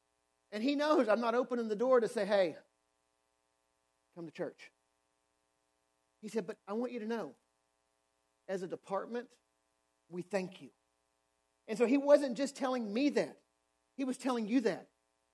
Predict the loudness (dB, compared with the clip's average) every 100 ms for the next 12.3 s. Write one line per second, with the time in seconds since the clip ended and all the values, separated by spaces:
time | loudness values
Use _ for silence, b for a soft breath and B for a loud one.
0 | _ _ 0 2 2 0 0 -2 -2 2
1 | 4 4 4 -4 -2 -2 -2 -2 -4 -14
2 | _ _ 0 0 -4 -8 -10 -12 _ _
3 | _ _ _ _ -10 -6 -4 -4 -4 -4
4 | -2 -4 -4 -2 0 -2 -4 _ _ _
5 | _ _ _ _ _ _ _ _ 2 2
6 | 2 -4 -2 0 0 -2 0 2 2 0
7 | -2 -4 -6 -10 _ _ _ _ _ -8
8 | -6 -6 -6 -2 -2 -2 -8 0 2 2
9 | -2 -4 -10 -14 _ _ -14 -10 -4 -2
10 | -2 -2 -2 -2 -2 -2 -8 -6 -4 -4
11 | -4 -6 -6 -6 -8 -6 -6 -8 -8 -8
12 | -12 -12 -20